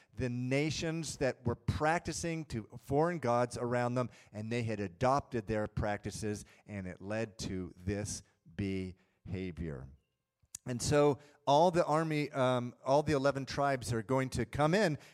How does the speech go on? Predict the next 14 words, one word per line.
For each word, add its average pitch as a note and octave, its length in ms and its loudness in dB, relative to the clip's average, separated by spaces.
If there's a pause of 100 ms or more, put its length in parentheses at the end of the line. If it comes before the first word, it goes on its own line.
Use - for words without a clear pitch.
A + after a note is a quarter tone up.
and C3 180 0
they C#3+ 160 2
are C#3 200 0
going D3 280 0
to C#3 160 -2
do E3+ 480 6 (160)
what B2 160 0
Deuteronomy C3+ 580 2
thirteen B2+ 460 0
said. C#3 400 0
They're A2+ 100 0
gonna A#2 200 -2
destroy C3 440 -2
this A2+ 360 -2